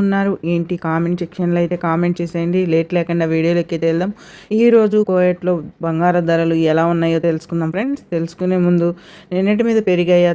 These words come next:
తగ్గాయా అనేది ఈ వీడియోలో అయితే తెలుసుకునే ముందు చిన్న రిక్వెస్ట్ ఫ్రెండ్స్, మన వీడియో చూ-, ప్రతి ఒక్కరు ఒక లైక్ ఇచ్చి వీడియో చూడండి ఫ్రెండ్స్. మీరు ఇచ్చే లైక్ వల్ల ఎంతో సపోర్ట్, ఎంతో ఎంకరేజ్ చేసినట్టుంటది. కొత్తగా ఎవరైనా మన ఛానల్ని చూస్తున్నట్టయితే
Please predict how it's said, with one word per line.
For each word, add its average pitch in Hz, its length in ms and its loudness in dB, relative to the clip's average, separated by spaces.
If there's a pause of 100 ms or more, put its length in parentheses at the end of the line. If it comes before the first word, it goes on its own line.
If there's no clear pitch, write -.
తగ్గాయా 170 400 0
అనేది 165 340 -2
ఈ - 20 0 (120)
వీడియోలో 170 280 0
అయితే 165 220 -4
తెలుసుకునే 170 480 -2
ముందు 165 240 -2
చిన్న 175 260 2
రిక్వెస్ట్ 165 460 -4
ఫ్రెండ్స్, 196 320 -4
మన 160 100 -2 (120)
వీడియో 170 280 2
చూ-, 175 80 -6 (800)
ప్రతి 190 280 -4
ఒక్కరు 202 260 -2
ఒక 190 160 -6
లైక్ 175 300 -4
ఇచ్చి 185 260 -8
వీడియో 175 200 -2 (100)
చూడండి 180 280 -4
ఫ్రెండ్స్. 208 320 -4
మీరు 185 180 0
ఇచ్చే 202 180 -6 (100)
లైక్ 185 240 -4
వల్ల 185 100 -2 (140)
ఎంతో 180 240 -4
సపోర్ట్, 185 380 -8
ఎంతో 175 220 -6
ఎంకరేజ్ 180 360 -6
చేసినట్టుంటది. 180 600 -2 (120)
కొత్తగా 196 360 -4
ఎవరైనా 185 360 -2
మన 175 100 -4 (100)
ఛానల్ని 180 460 -2
చూస్తున్నట్టయితే 190 640 -6